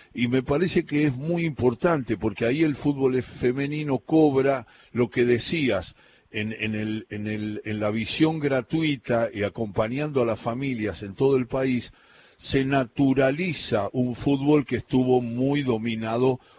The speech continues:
por nosotros durante mucho tiempo y no dejando intervenir a, por ejemplo, muchas profesionales que hoy disfrutamos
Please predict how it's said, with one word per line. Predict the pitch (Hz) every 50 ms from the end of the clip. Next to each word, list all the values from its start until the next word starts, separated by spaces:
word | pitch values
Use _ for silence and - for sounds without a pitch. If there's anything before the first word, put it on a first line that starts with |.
| _ _
por | - 110 104
nosotros | 104 123 135 131 - - 143 135 131 117 - 143 131 104
durante | 107 107 107 101 92 107 107
mucho | 110 120 131 - - 135 120
tiempo | - 131 131 131 135 123 139 147 143 117 - - - - _
y | - 113 113
no | 113 113 113 123
dejando | 120 117 110 - - 123 120 120 127 123 127 123 120 101 - - _ _
intervenir | 120 113 110 - 117 110 107 107 107 107 110 123 127 117 113
a, | 101
por | 90 - 101 104
ejemplo, | 104 - - 127 120 110 107 107
muchas | 101 113 117 - - 117 104
profesionales | - - 104 - - 110 98 - - 104 107 120 117 117 107 90 -
que | - 107
hoy | 107 110
disfrutamos | 104 98 87 - - 92 95 82 - 120 117 113 120 120 120 -